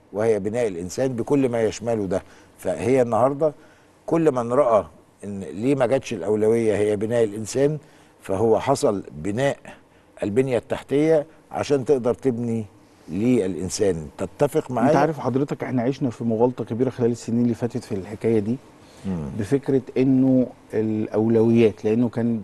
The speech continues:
Speaker 2: طول الوقت يقول لك إن الحكومة عندها خلل في ترتيب الأولويات، وإنه كان مفروض كذا قبل كذا. طب تعالى ننزل على الأرض ونشوف هو ال-،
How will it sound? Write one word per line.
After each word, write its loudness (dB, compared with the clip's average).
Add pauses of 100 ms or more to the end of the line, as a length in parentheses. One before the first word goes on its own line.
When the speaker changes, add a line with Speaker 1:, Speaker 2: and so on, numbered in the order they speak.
Speaker 2:
طول 4
الوقت 2
يقول -2
لك -4
إن -4
الحكومة -2
عندها 0
خلل -2
في -12
ترتيب -4
الأولويات، 0 (540)
وإنه 0
كان 2
مفروض 0
كذا 0
قبل -4
كذا. -6 (440)
طب -2
تعالى 4
ننزل 2
على 0
الأرض 0
ونشوف -2
هو 2
ال-، -4